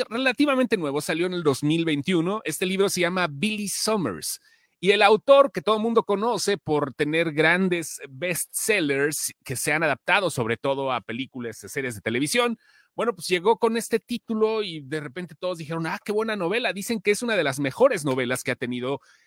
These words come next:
desde hace muchos años, porque ya saben que ese cuate escribe y casi siempre los libros son chonchos,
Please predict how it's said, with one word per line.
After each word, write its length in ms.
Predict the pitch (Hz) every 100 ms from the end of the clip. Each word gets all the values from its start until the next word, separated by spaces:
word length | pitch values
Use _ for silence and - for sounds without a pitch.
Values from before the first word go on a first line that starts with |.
| _ -
desde 380 | 147 139 147
hace 220 | 139 - 156
muchos 400 | 131 - 170 277
años, 340 | 254 165 131
porque 240 | 139 -
ya 100 | 147
saben 280 | 147 180 160
que 80 | 165
ese 140 | 175
cuate 260 | 160 151 165
escribe 720 | 147 - 143 180 190 190 180
y 320 | 147 127 104 101
casi 240 | 156 160
siempre 400 | 170 160 156 139
los 160 | 123 143
libros 320 | 147 139 127
son 380 | 143 139 139 117
chonchos, 600 | - 123 - 147 143